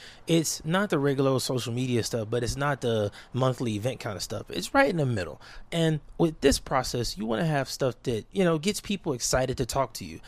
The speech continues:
I think the best example of this is, like, an Instagram live show.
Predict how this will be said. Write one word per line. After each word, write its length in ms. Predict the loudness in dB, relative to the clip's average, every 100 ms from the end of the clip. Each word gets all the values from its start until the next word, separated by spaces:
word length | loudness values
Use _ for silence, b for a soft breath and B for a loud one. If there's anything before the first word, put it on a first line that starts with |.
| B B 2
I 360 | 6 8 6
think 220 | 4 0 0
the 120 | -4
best 400 | 0 2 2 0
example 460 | -2 -2 -2 -2
of 80 | -2
this 260 | 2 0 0
is, 240 | -2 0
like, 160 | -2 -2
an 80 | -4
Instagram 560 | -4 -2 0 0 0
live 240 | 0 0 -2
show. 300 | -8 -8